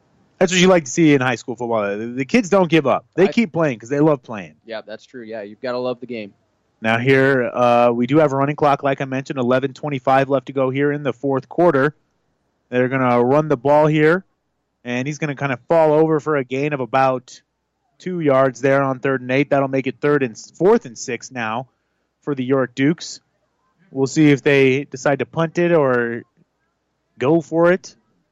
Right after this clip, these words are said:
Speaker 1: As at this point, I mean, what have you got to lose?
Speaker 2: Yeah, and when you lose your starting quarterback, that's tough on your team, and now you have a, a running back coming in to, to s-,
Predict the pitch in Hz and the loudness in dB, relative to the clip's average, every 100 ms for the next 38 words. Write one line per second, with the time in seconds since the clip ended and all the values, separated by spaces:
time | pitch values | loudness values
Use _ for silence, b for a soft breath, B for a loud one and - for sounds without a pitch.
0 | _ _ - 120 127 131 120 170 - 147 | _ _ -4 -2 0 0 -2 -6 -4 -2
1 | 135 127 131 123 - _ _ _ _ - | -2 -6 -8 -12 -18 _ _ _ _ -2
2 | 143 135 135 113 139 135 - - - 110 | 0 2 0 2 0 0 -8 -20 -16 -12
3 | 107 104 120 139 151 143 120 117 110 120 | -10 -12 -14 -14 -12 -12 -12 -14 -12 -8
4 | 127 110 - 117 113 104 - 110 - - | -8 -8 -10 -8 -6 -8 -8 -12 -12 -18
5 | - 135 120 123 107 - 123 110 107 107 | -10 -8 -6 -8 -12 -12 -12 -12 -12 -10
6 | 113 107 107 104 - 101 104 120 120 113 | -10 -8 -10 -10 -12 -14 -8 -8 -8 -6
7 | 120 110 - _ _ _ _ - 123 120 | -4 -4 -8 _ _ _ _ -10 -8 -6
8 | 117 - 113 107 - 110 - - | -8 -8 -6 -6 -10 -20 -20 -20